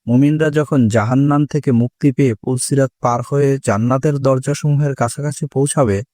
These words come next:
তখন জান্নাত ও জাহান্নামের মাঝামাঝি এক পুলের কাছে তাদের আটকে রাখা হবে। তারপর দুনিয়ার একের প্রতি অন্যের যা জুলুম ছিল তার প্রতিশোধ গ্রহণ করা হবে।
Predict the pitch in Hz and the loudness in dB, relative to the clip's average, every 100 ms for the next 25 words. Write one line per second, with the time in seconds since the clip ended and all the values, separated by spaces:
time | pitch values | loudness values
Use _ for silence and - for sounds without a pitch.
0 | - 120 - 135 110 110 127 135 139 110 | -4 -4 2 0 2 0 2 0 0 0
1 | 113 131 143 143 135 117 113 123 139 139 | -2 0 2 2 4 2 0 2 0 0
2 | - 113 - _ 131 139 139 135 - 123 | -2 -4 -4 _ -2 2 0 -2 -6 -6
3 | - 127 113 110 117 107 101 104 - 127 | -2 -2 0 0 0 0 -6 -6 -2 0
4 | 117 110 95 82 82 _ 127 135 131 143 | 0 -2 -4 -6 -8 _ -2 0 2 0
5 | 117 127 143 147 147 - 110 120 147 135 | 4 4 4 4 2 0 -2 0 0 0
6 | 151 147 147 135 127 139 135 120 113 113 | -2 0 0 0 2 4 4 2 2 -2
7 | 95 120 123 143 139 - 127 107 - 117 | -2 -2 2 2 2 0 2 2 0 -2
8 | 110 127 131 131 - 135 107 113 107 104 | 0 -2 -2 -2 0 -2 0 0 0 0
9 | - 95 87 90 101 | -2 -4 -4 -6 -8